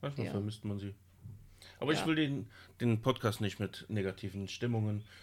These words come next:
Speaker 1: Lass uns nochmal in die Social Media zurückgehen.
Speaker 2: Ja, also gar keine negative Stimmung, Social Media.
Speaker 1: <laughs> Nein, ich will nochmal Hass machen.
Speaker 2: Dann
Speaker 1: Nein.
Speaker 2: mach Hass.
Speaker 1: Nein, alles gut. Ja. Aber, äh,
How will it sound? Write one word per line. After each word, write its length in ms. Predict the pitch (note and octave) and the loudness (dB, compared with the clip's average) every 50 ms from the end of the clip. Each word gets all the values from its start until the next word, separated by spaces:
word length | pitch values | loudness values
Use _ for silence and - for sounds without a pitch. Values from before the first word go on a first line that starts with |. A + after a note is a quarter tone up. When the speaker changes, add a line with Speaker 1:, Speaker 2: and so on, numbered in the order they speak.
| - - | -2 0
Speaker 1:
Lass 140 | F3+ F#3+ G3 | 2 2 2
uns 100 | E3+ C#3 | 2 2
nochmal 180 | C#3 A#2 A2 G2+ | 2 2 4 2
in 40 | |
die 60 | G2 - | 2 2
Social 280 | - G2+ G2 - G2+ | 2 2 2 2 2
Media 280 | G2 G2+ G#2 A2 G#2 G2+ | 2 2 4 2 2 0
zurückgehen. 420 | - G2+ G#2 G2 - G#2+ G2+ G2 - - - | 0 -2 -4 -2 -2 -2 -4 -4 -2 2 4
Speaker 2:
Ja, 240 | F#3 E3+ F#3 G3 G3 | 6 8 10 12 12
also 240 | G#3 G3+ C#3+ C4+ D3+ | 12 12 10 10 10
gar 160 | A3 G#3+ G3 | 12 10 10
keine 300 | - - G#3 G3 G3+ G3 | 10 8 8 8 8 8
negative 520 | G3 G3 F#3 G3 G3+ F3+ - G#3 F3+ F#3+ F#3 | 6 6 6 6 4 4 4 2 2 2 0
Stimmung, 380 | - - G#3 F#3 F#3 F#3 F#3 | 2 2 2 2 4 2 2
Social 300 | F3+ - F#3 F3+ - G3 | 2 2 0 2 2 0
Media. 500 | F#3 F#3 F#3 F#3 F#3 F#3 F#3 F#3 F#3 F#3+ - | 2 2 2 2 2 2 2 0 0 -2 -2
Speaker 1:
<laughs> 40 | - | 0
Nein, 180 | F#3 F3+ E3+ | 2 2 2
ich 80 | E3 D#3 | 2 2
will 100 | D#3 D#3 | 2 4
nochmal 260 | D3 C3+ B2 A2 G2+ | 6 6 6 6 4
Hass 200 | F#2+ F#2 - - - | 2 -4 -6 -8 -8
machen. 220 | F2 - - G2 - - | -8 -8 -8 -10 -4 0
Speaker 2:
Dann 80 | - A3+ | 4 6
Speaker 1:
Nein. 60 | A3+ G#3 | 6 6
Speaker 2:
mach 160 | F3+ E3+ - | 6 6 4
Hass. 240 | F#3 E3+ - - - - - - - - | 2 2 2 -2 -10 -16 -20 -20 -14 -6
Speaker 1:
Nein, 280 | - E2+ F2 F#2+ G2 E2+ | -2 2 2 4 6 6
alles 240 | D2 F#2 F#2+ - - | 6 4 4 2 -2
gut. 320 | - G2+ G2+ G2 - - | -2 -2 -2 -2 -4 -6
Ja. 260 | F2+ F2 F2+ F2 F2 - - - - - - - | -8 -8 -8 -8 -8 -10 -14 -20 -20 -20 -20 -12
Aber, 260 | - - B2+ C3+ G#2+ G#2+ | -2 2 2 2 2 2
äh, 360 | A2+ - - - - - | -2 -4 -8 -10 -8 -8